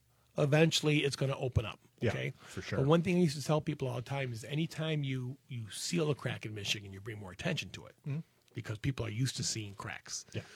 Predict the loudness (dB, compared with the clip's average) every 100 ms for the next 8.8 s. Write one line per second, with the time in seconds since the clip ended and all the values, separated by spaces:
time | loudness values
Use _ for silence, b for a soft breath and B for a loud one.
0 | B -6 -4 -4 -2 -2 0 -2 -2 -4
1 | -6 -6 -6 -4 -6 -6 -6 -4 -4 -4
2 | -4 -4 -4 -8 -10 -12 -12 -10 -12 -12
3 | -14 -12 -14 -14 -14 -12 -10 -10 -12 -18
4 | _ -14 -14 _ _ B B B -4 -2
5 | -2 -2 -6 -8 -14 -12 -12 -2 2 2
6 | 2 -2 -2 2 2 2 0 0 -2 0
7 | 2 2 0 0 0 0 2 0 -2 -2
8 | -6 -4 -6 -6 -6 -6 -4 -6